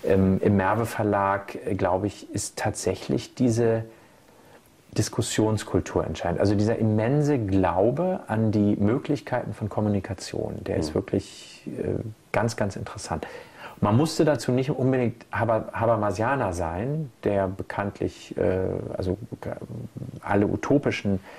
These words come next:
Speaker 1: ähm, messianischen Hoffnungen in die Struktur der Sprache verlagert hat und in die Möglichkeiten, zu einem Konsens zu gelangen. Das war nie die Merve-Linie, aber trotz allem kann man in der Praxis des Kollektivs eben doch diesen enormen Glauben an die Kommunikation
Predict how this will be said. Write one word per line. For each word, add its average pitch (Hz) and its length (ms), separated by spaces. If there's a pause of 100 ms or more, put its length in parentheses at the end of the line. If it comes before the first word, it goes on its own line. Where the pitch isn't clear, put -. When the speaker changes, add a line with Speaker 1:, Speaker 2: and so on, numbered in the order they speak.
(560)
Speaker 1:
ähm, 95 440 (160)
messianischen 101 720
Hoffnungen 113 460
in 104 120
die 98 220
Struktur - 380
der 101 100
Sprache 98 360
verlagert 104 580
hat 104 160
und 95 160
in 95 100
die 95 80
Möglichkeiten, 104 680
zu - 120
einem 92 160
Konsens 117 480
zu - 120
gelangen. 95 260 (760)
Das - 240
war 113 140
nie 110 180
die 120 100
Merve-Linie, 117 680
aber 110 160
trotz - 240
allem 113 240
kann 123 140
man 113 100
in 80 60
der 98 80
Praxis - 580
des - 140
Kollektivs 110 600
eben 104 220
doch 110 220
diesen 104 340 (160)
enormen 104 440
Glauben 95 380
an 92 140
die 92 60
Kommunikation - 1000